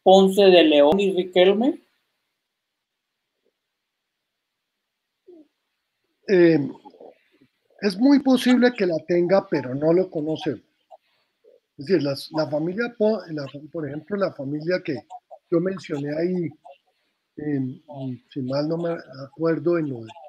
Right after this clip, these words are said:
Speaker 2: Baltasar González y Ana Ponce de León, está Ana Ponce de León, que vino con él, y que era hermana también.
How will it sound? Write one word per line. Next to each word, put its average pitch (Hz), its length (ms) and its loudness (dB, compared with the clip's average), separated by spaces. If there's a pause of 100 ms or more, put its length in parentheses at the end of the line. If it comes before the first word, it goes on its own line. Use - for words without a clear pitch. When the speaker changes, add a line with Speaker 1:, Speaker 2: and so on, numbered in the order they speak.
(220)
Speaker 2:
Baltasar 156 640 -4
González 175 760 -6 (300)
y 165 140 -12
Ana 180 280 -2
Ponce 185 440 -4
de 185 140 -2
León, 160 440 -4 (500)
está 180 400 -2
Ana 220 240 0
Ponce 214 320 -4
de 202 140 -4
León, 165 300 -2
que 175 120 -6
vino 214 380 -4
con 202 200 -2
él, 185 200 -2 (880)
y 165 140 -8
que 165 100 -4
era 165 160 2
hermana 190 480 -2
también. 151 600 -6